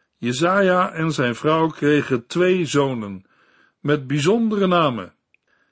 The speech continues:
Sear-Jasub, wat betekent "een overblijfsel zal terugkeren",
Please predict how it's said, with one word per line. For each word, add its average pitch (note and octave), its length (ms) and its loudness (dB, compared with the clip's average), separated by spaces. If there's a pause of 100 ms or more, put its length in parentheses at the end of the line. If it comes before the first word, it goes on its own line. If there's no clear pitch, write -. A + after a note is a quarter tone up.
(100)
Sear-Jasub, D#3 1040 2 (220)
wat C3+ 280 -6
betekent B2 760 -2
"een D#3 260 -2
overblijfsel C3+ 1000 0
zal A2 260 -2
terugkeren", E3+ 840 0